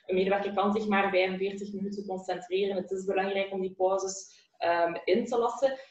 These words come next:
Merken we nu dat bedrijven dat een stukje ervaren als een extra ondersteuning voor medewerkers, hè. Ik denk dat... Het, ehm, dat het inzicht rond dat psychosociaal welzijn,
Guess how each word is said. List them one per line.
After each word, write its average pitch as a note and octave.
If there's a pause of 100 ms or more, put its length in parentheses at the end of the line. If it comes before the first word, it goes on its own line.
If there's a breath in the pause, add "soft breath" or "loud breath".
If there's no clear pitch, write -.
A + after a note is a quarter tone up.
(160 loud breath)
Merken G#3
we F3+
nu G#3+
dat F#3+
bedrijven F#3
dat A#3
een G#3
stukje G#3
ervaren F#3+
als B3
een F#3+
extra -
ondersteuning G#3 (220)
voor F3+
medewerkers, E3+
hè. A#3+
Ik G3
denk F#3+
dat... F3+
Het, -
ehm, E3 (1300 loud breath)
dat G3+
het -
inzicht B3+
rond A3+
dat G3+
psychosociaal G3+
welzijn, C4